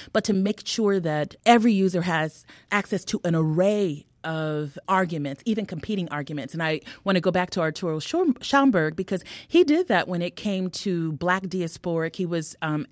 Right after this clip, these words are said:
Afro-Latino, um, Puerto Rican, and he wanted to make sure that there was a repository, um, of the intellectual record of people of African descent. And he created this mighty library, um, in doing that.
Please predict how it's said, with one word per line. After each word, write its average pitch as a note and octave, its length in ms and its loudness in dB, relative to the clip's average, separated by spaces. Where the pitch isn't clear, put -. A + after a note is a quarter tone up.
Afro-Latino, F3+ 960 2
um, D#3+ 600 0
Puerto E3+ 220 -2
Rican, F3+ 560 0
and F#3+ 120 -2
he C4+ 120 4
wanted A#3 300 4
to G#3 100 2
make F3 180 2
sure G3+ 320 0
that E3 220 -2
there F3 260 4
was E3 480 0
a D#3+ 60 -8
repository, D#3+ 960 -2
um, D#3 300 0
of E3 140 2
the D#3 180 -4
intellectual F3 560 2
record D#3 480 -2
of D3 500 -2
people E3+ 240 -2
of C#3 80 -4
African D3+ 380 -4
descent. C#3 420 -8
And F#3+ 140 0
he G3+ 80 2
created E3 380 -2
this D3+ 200 -10
mighty D3+ 460 -2
library, C3+ 560 -6
um, D3+ 220 -4
in D3 140 -2
doing D#3+ 280 0
that. A#2+ 240 -4